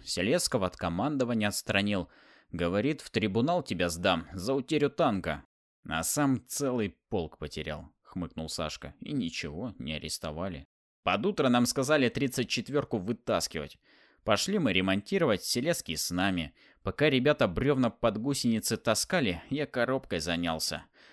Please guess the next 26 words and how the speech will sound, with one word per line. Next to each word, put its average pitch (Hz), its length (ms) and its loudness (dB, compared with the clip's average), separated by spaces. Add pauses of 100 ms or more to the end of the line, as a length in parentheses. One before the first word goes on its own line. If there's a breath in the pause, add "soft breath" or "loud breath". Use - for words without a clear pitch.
(120)
Разобрал 131 540 4
кожух, 139 380 2 (100)
вижу, 139 300 -2
шестеренку 147 720 -2
закусило. 87 800 -4 (100)
Пришлось 143 480 -4
рычаг 113 440 0
кувалдой 113 500 2
выбивать. 87 600 0 (300)
А 80 120 -6
ночь 107 300 -2
тихо, 78 600 -2
далеко 127 380 0
слышно. 82 500 -6 (440)
Вот 107 320 0
немцы 156 340 0
и - 20 4
подошли 127 520 0
со 120 140 -2
стороны 95 400 0
Кнышевича 107 720 -2
посмотреть, 101 720 -4
кто - 220 -6
там 104 220 0
в 87 40 -6
брошенном 107 640 0